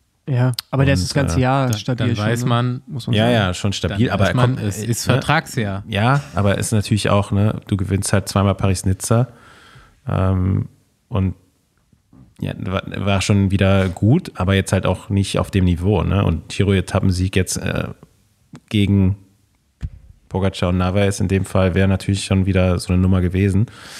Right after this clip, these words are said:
Speaker 2: aber scheint ja auf einem gut, guten Weg zu sein und sollte eine Rundfahrt sein, die ihm liegt, ne? So ein
Speaker 1: Ja.
Speaker 2: Giro.
Speaker 1: Was ja interessant, also es ist halt auch krass, ne? Also wenn du wirklich drüber nachdenkst, zweimal Paris-Nizza,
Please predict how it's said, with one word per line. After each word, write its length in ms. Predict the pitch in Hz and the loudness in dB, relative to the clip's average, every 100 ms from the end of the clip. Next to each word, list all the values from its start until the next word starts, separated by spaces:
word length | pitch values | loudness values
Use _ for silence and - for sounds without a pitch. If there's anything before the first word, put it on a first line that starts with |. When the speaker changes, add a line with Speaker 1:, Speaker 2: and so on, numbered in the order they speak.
| - - - - - | -18 -18 -20 -20 -6
Speaker 2:
aber 480 | 85 87 87 90 87 | -2 2 2 2 2
scheint 220 | - 101 | 0 0
ja 80 | 95 | 2
auf 60 | |
einem 60 | 95 | 2
gut, 280 | 95 - 95 - | 0 -2 -6 -2
guten 240 | 107 101 92 | 0 2 0
Weg 160 | 98 | 0
zu 80 | - | -2
sein 320 | 107 110 113 | 0 2 2
und 180 | 98 92 - - _ _ _ _ _ _ _ _ _ | 2 0 -4 -20 _ _ _ _ _ _ _ _ _
sollte 680 | - 87 95 98 95 95 98 - _ _ _ | -4 -2 0 2 4 2 0 -10 _ _ _
eine 120 | 90 | -4
Rundfahrt 520 | 85 92 98 95 90 - | 0 0 0 0 0 0
sein, 240 | 90 87 | 0 0
die 60 | 82 | 0
ihm 100 | 85 | 0
liegt, 320 | 90 - - _ _ | -2 -4 -14 _ _
ne? 220 | - 85 - | -6 -6 -8
So 140 | - - | -14 0
ein 60 | 135 | 2
Speaker 1:
Ja. 80 | 123 | 2
Speaker 2:
Giro. 200 | 80 73 - _ _ _ _ - | -2 -8 -12 _ _ _ _ -4
Speaker 1:
Was 180 | 131 | 0
ja 80 | 143 | 0
interessant, 340 | 139 131 143 - | 0 0 -2 0
also 140 | 147 | 0
es 80 | 135 | 2
ist 40 | 147 | 2
halt 180 | 139 | 0
auch 180 | 131 - | -4 -6
krass, 280 | - 139 - | -6 -6 -4
ne? 160 | 127 127 | -4 -2
Also 280 | 127 127 120 | -2 -4 -2
wenn 120 | 127 | -2
du 60 | |
wirklich 160 | 127 139 | -2 -4
drüber 140 | - | -2
nachdenkst, 360 | 127 131 135 117 | 0 0 -2 -4
zweimal 920 | - - 123 131 135 135 131 131 - _ - | -6 -4 0 2 2 0 0 -2 -4 _ -16
Paris-Nizza, 600 | - 127 120 135 - 135 | -2 -2 0 -2 0 -2